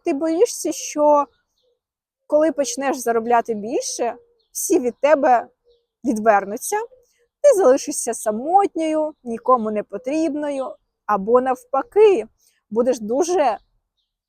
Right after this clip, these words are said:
багато працювати, і в тебе не залишиться часу на родину, на стосунки, на відпочинок. Ось ці внутрішні установки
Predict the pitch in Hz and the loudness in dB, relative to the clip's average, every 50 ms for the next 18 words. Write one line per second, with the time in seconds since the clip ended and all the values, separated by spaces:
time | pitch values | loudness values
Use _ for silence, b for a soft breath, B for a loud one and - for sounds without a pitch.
0 | _ - 214 233 254 214 214 226 - 247 240 233 220 - - 226 196 196 220 294 | _ -6 -4 -4 -2 -2 -2 0 0 -2 -2 -4 -6 -6 -8 -2 0 2 2 2
1 | - - - 214 208 - - _ - 226 - - 254 269 269 262 254 220 - - | 2 0 -4 -8 -8 -8 -12 _ -8 -8 -2 2 2 2 4 4 2 2 2 -6
2 | _ _ _ _ _ _ _ _ _ _ 254 247 262 262 294 359 - 453 392 - | _ _ _ _ _ _ _ _ _ _ -4 0 2 2 2 4 4 4 2 2
3 | - 277 - - 262 - - - 392 415 302 240 220 214 208 208 220 285 381 427 | -2 -8 -8 -8 -8 -8 -2 -2 0 0 0 -2 -4 -4 -4 -4 0 2 2 2
4 | 466 453 427 370 339 220 - - _ 220 - - - 392 440 453 415 - 359 277 | 2 2 -2 -2 -4 -6 -8 -10 _ -14 -12 -6 -4 -2 -2 -2 -2 -4 -6 -6
5 | 262 247 226 233 226 _ - 220 - - - 262 262 240 208 - _ _ _ _ | -4 -4 -4 -6 -8 _ -14 -14 -14 -10 -10 -10 -8 -8 -12 -14 _ _ _ _
6 | _ _ _ _ _ _ _ _ _ 254 262 262 - - - - - 285 294 262 | _ _ _ _ _ _ _ _ _ 2 2 2 2 -6 -10 -4 0 0 2 2
7 | 214 208 - 226 240 262 269 - 208 214 - - - 220 170 220 - - - 214 | 0 -2 -2 -2 -2 -2 -2 -4 -6 -10 -10 -10 -8 -10 -10 -10 -12 -8 -8 -4
8 | 220 254 330 539 - _ _ 311 - | 2 2 2 2 0 _ _ -10 -10